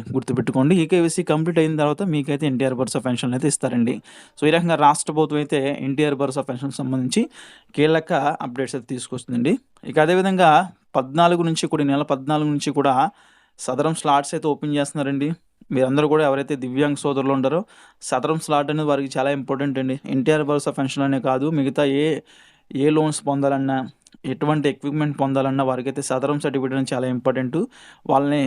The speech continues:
దివ్యాంగులుగా గుర్తించాలంటే సదరం సర్టిఫికేట్ అనేది చాలా ఇంపార్టెంట్ అండి. ప్రభుత్వం నుంచి ఇచ్చేటువంటి సదరం సర్టిఫికేట్ అనేది చాలాకి, వాళ్ళకి చాలా ఇంపార్టెంట్ అండి. కాబట్టి మీకు పర్సంటేజ్‌తో మీరు చూసుకోకుండా కంపల్సరీ సదరం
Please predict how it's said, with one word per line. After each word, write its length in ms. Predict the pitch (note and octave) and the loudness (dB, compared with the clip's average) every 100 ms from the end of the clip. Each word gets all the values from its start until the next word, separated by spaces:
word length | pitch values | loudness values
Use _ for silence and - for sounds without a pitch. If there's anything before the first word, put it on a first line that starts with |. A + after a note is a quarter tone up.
| D3 C#3 | -2 -2
దివ్యాంగులుగా 580 | C#3 E3 E3 E3 D#3+ C#3+ | 0 2 2 2 0 0
గుర్తించాలంటే 760 | C3 - D#3+ D#3 E3 D3+ C#3+ D3+ C#3 | -6 -4 -4 0 0 0 0 0 0
సదరం 360 | - C#3 C#3 C#3+ | 0 -2 0 -2
సర్టిఫికేట్ 360 | C#3+ C3 C#3 C3+ | -2 -2 -2 0
అనేది 180 | C3+ C#3 | -2 0
చాలా 180 | C3 B2+ | 0 0
ఇంపార్టెంట్ 460 | C3 B2 C3+ C3 C3+ | -2 -2 -2 -2 -2
అండి. 180 | C3+ F3 | -2 -2
ప్రభుత్వం 360 | C3+ C3 C3 C#3 | -2 0 -2 -2
నుంచి 200 | C3+ - D3 | -2 0 -2
ఇచ్చేటువంటి 460 | - B2+ B2+ B2+ C3 | 0 -2 -2 -2 -2
సదరం 280 | C3 C#3+ | 0 0
సర్టిఫికేట్ 340 | C#3 B2+ B2+ C3 | -2 -4 -4 -4
అనేది 140 | F3 D3+ | -2 -2
చాలాకి, 340 | C3+ C#3 E3 - - _ | -2 -2 -6 -6 -20 _
వాళ్ళకి 340 | C3 D3 D3+ C#3+ C3+ | 0 0 0 -4 -4
చాలా 300 | C3 C3+ C#3+ C#3+ C3+ | -2 0 2 0 -2
ఇంపార్టెంట్ 420 | A#2+ B2+ C3 B2 | -4 -4 -4 -8
అండి. 140 | C#3 C#3+ | -6 -4
కాబట్టి 400 | C3 C3 D#3 C3+ C3+ - - - - | -2 -2 -2 -2 -4 -10 -20 -20 -8
మీకు 220 | C#3 C#3 - | -2 0 2
పర్సంటేజ్‌తో 720 | C#3 - F3+ E3+ E3+ E3 E3 C#3+ E3 _ _ - | 2 2 -2 -2 -4 0 2 2 -2 _ _ -6
మీరు 160 | C#3+ C3 | -6 -2
చూసుకోకుండా 560 | D3+ D#3 D#3 D#3 D#3 | -4 0 0 2 0
కంపల్సరీ 440 | D3 C3+ C3 D3+ D#3+ | -2 -4 -4 -4 -4
సదరం 300 | C#3 C#3 | -2 0